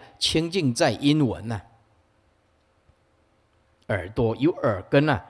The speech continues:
修行反闻闻自性啊，啊，性成无上道。此经家续佛，将是妙悟妙修，令得圆正。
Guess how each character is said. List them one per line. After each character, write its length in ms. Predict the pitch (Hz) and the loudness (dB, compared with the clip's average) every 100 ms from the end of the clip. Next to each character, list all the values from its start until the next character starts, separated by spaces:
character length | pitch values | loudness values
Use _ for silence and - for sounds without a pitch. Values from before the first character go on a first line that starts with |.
| - _ | -20 _
修 240 | - 135 | -2 0
行 240 | 120 110 120 | 2 0 2
反 260 | 131 113 | 2 4
闻 160 | 110 160 | 2 2
闻 140 | 156 185 | 2 0
自 220 | - 160 | 0 2
性 260 | - 185 | 2 0
啊， 120 | 98 - _ _ _ _ _ _ _ - | -2 -12 _ _ _ _ _ _ _ -2
啊， 220 | 95 90 | -2 2
性 320 | - 233 151 | 2 2 0
成 240 | - 123 117 | 2 0 0
无 200 | 123 165 | -2 0
上 280 | 220 139 | 2 4
道。 520 | 123 170 - - - _ _ _ _ _ _ _ _ _ | 4 4 2 -14 -20 _ _ _ _ _ _ _ _ _
此 200 | - 170 | 0 2
经 300 | - 285 262 | 4 4 6
家 540 | 269 247 214 214 208 | 8 8 8 6 4
续 440 | 196 - - 440 285 | 2 -2 -2 2 0
佛， 680 | - 127 139 190 - - - _ _ - _ _ | 4 8 8 8 2 -18 -20 _ _ -20 _ _
将 500 | - 233 214 220 220 | 4 6 6 2 0
是 560 | 208 - 247 160 107 - _ _ - | 0 -2 -2 -4 -6 -10 _ _ 0
妙 360 | 220 254 151 | 6 6 6
悟 180 | 202 170 | 2 2
妙 300 | 170 220 143 | 6 4 4
修， 400 | 127 202 196 196 - - _ _ _ - | 4 6 6 6 -8 -20 _ _ _ -4
令 420 | 135 196 170 117 | 6 6 6 0
得 120 | 131 | 0
圆 280 | 120 90 131 | -2 -4 -2
正。 240 | 151 156 | 2 0